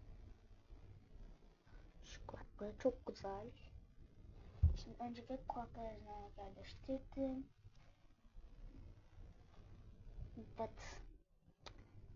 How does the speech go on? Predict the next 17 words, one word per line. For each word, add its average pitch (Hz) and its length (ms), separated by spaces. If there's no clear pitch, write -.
Böyle 240 220
yemek 240 420
yemiş. 208 520
Ve 285 60
şimdi 285 320
ise 311 320
böyle 277 200
yürüyüş 262 420
yapmaya 226 240
gidecek. 214 640
O 240 100
yüzden 240 200
hemen 240 240
yine 240 300
bir 208 220
kombin 247 520
yapalım. 262 880